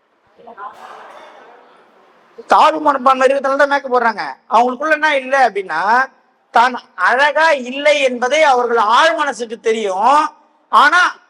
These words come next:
"நான் அப்படி இல்லை, நான் நல்லா தான் இருக்கேன்னு" காட்டிக்க என்ன பண்றாங்க, முயற்சி செய்யறாங்க.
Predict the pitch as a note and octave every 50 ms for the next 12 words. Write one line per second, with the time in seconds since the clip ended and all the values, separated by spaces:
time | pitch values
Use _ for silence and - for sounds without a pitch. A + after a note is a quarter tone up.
0 | _ - A#3+ C4 C#4 C4+ C4 - _ - C#4+ C#4 C4+ C4+ C#4 C#4+ D4 D4 D4 D4
1 | E4+ F#4 F4+ - - B3+ A#3+ A#3 A3+ A#3 A3+ A3+ B3+ C#4+ C#4 C4+ D4 D#4+ D4 C4+
2 | B3 C4 C#4+ C#4 C4 - D4+ D4 - _ - - B3 D4+ E4 - F4+ D#4+ D#4+ D#4+
3 | E4+ D#4+ D4+ C#4+ C#4+ C#4+ C4+ C4+ B3 G#3+ G3 D#3+ - _ _ _ _ _ _ _
4 | _ _ _ _ _ _ _ _ _ _ _ _ _ _ _ _ _ _ _ _
5 | _ - G3 G3+ A3+ A#3 B3+ A#3+ A#3+ G#3+ E3+ - D3+ C3 B2 E2 - _